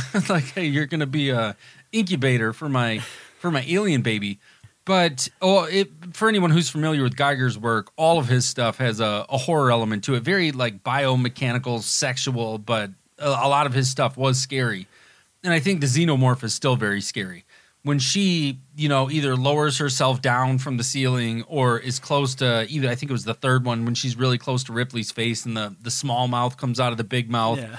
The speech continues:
Speaker 1: And she realizes Ripley's got the alien D N A and whatever, and doesn't end up killing her. But just the, the, like, drippy, oozy rows of razor-sharp teeth. Um, and you show somebody that picture, they know Alien.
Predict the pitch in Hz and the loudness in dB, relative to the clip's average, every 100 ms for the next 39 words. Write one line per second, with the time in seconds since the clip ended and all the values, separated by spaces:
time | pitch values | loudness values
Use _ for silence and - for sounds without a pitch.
0 | - - _ 147 131 165 143 131 123 117 | -18 -20 _ -4 0 2 4 4 2 0
1 | 113 127 127 120 117 120 110 123 123 113 | -2 -4 -2 -4 -4 -4 -2 0 0 0
2 | 120 110 110 110 110 110 104 101 _ - | -4 -4 -4 -6 -6 -6 -6 -8 _ -20
3 | _ _ 135 117 113 143 131 120 104 - | _ _ -4 -4 0 0 2 0 -2 -2
4 | 208 185 120 104 - - _ _ 175 147 | 0 2 0 -2 -8 -20 _ _ -6 -2
5 | 233 - 196 131 139 131 117 98 - 180 | -2 -2 -4 -2 -4 -2 -4 -6 -2 0
6 | 175 196 175 170 165 156 151 156 147 123 | 2 2 2 2 4 4 4 2 2 -2
7 | - 156 156 151 160 165 165 151 123 120 | -8 -12 -6 0 4 4 4 4 2 0
8 | 131 151 147 147 127 147 147 127 - 139 | 0 0 0 -2 -2 0 0 -2 -4 -2
9 | 139 131 131 - - 127 120 117 - 165 | -2 -2 -6 -16 -6 -2 0 -2 -4 -2
10 | 165 151 214 202 - 175 165 147 127 160 | 0 2 2 2 2 0 2 0 0 -2
11 | 143 147 135 135 131 131 143 113 95 165 | -2 0 2 4 2 2 0 0 -2 -12